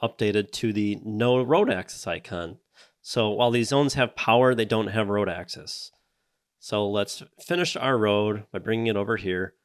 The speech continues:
So we can see our status icons go away and our homes are now developing.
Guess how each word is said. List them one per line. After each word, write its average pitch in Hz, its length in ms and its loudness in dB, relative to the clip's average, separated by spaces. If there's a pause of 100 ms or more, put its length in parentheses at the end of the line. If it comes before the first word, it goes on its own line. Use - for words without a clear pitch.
(480)
So - 100 -20
we 123 60 -8
can 104 100 -8
see - 140 -6
our 95 80 -2
status 139 400 0
icons 120 500 0
go 113 160 2
away 110 500 2 (420)
and 107 320 0
our 98 240 2
homes 110 440 0
are 107 160 -4
now 95 220 -2
developing. 90 560 -6